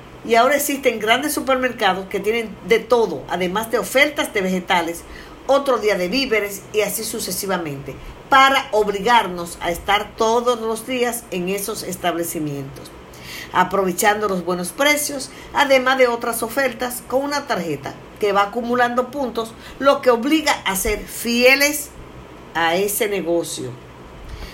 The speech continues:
Hay usuarios con varias tarjetitas de esas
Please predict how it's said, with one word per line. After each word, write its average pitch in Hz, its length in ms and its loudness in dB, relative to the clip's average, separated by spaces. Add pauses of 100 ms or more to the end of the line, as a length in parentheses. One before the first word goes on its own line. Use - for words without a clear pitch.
(280)
Hay 170 260 2
usuarios 185 1080 2 (500)
con 160 260 -4
varias 185 440 2
tarjetitas 190 800 2
de 180 260 2
esas 190 300 -4